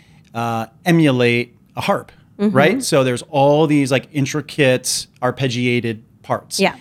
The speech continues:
Speaker 1: And they're all in different lines. So there's, like, forty different lines of, of performance. So, um, uh, on, on that track.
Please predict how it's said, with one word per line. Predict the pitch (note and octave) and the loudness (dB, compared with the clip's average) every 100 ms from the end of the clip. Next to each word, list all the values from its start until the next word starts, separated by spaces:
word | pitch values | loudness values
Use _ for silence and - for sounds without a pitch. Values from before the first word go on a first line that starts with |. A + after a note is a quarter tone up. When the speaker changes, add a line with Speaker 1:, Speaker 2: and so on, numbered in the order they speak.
| - | -4
Speaker 1:
And | C3 | 0
they're | B2+ B2+ | 2 4
all | C#3 | 6
in | C#3+ | 4
different | C3 C3 B2 | 2 0 0
lines. | B2+ G#2+ G#2+ | 0 0 -4
So | |
there's, | A#2+ | -4
like, | A#2 - | -4 -8
forty | - - D#3+ E3 F3 | -10 0 4 4 2
different | C3 D3+ - D3 C3+ | 0 -2 0 -2 0
lines | C3 D3+ B2 G#2 A2+ C#3 - - - - - - | 2 2 2 -4 -6 -6 -8 -12 -20 -20 -12 -4
of, | A#2+ A#2+ A#2 A2+ A2 - - | -2 0 -2 -6 -10 -14 -8
of | B2+ - | -8 -8
performance. | C#3 - F#3 - - | 0 2 2 0 -6
So, | - - - C3+ A2 A2 C3+ | -6 -4 -2 0 0 -2 -6
um, | A#2+ A2 A2 A2 - | -6 -6 -6 -10 -12
uh, | A#2 A2+ | -12 -6
on, | C3 B2+ | -4 -2
on | B2+ | -4
that | A#2 | -4
track. | A#2 B2 | -4 -6